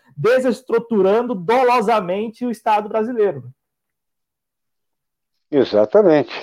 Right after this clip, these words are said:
Speaker 2: É, mas é o objetivo deles, né? É o, é, é a finalidade. A finalidade é desmontar. O próprio Bolsonaro não falou que tem que destruir, destruir tudo que foi construído aí por,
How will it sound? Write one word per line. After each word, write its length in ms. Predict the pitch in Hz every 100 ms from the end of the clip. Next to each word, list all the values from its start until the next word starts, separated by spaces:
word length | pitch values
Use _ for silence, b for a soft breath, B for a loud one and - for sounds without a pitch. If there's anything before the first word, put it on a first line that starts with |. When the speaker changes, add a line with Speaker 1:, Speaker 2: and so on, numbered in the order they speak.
| 117
Speaker 2:
É, 100 | 147
mas 260 | 175 107
é 80 | 131
o 80 | 190
objetivo 640 | 220 214 262 - 254 190
deles, 320 | 120 196 131
né? 120 | 113 - _
É 140 | 101 117
o, 340 | 170 143 90
é, 140 | 92 -
é 80 | 151
a 100 | 190
finalidade. 920 | - 233 254 269 131 156 175 - - _ _ _ _
A 40 |
finalidade 640 | - 120 135 107 95 127 143
é 60 |
desmontar. 720 | 127 120 170 175 202 156 - 139
O 60 |
próprio 300 | - 131 123
Bolsonaro 540 | 120 123 - 113 123 110
não 120 | 107
falou 300 | - 110 156
que 80 | -
tem 140 | 135
que 100 | 120
destruir, 720 | 113 127 - 131 123 131 147 - _ _ _ _ _ _ _ _
destruir 460 | 104 - 113 127 - _
tudo 280 | 151 160 113
que 160 | - 107
foi 180 | 127
construído 640 | 120 120 - 123 101 131 104
aí 200 | 104 120
por, 320 | - 101 82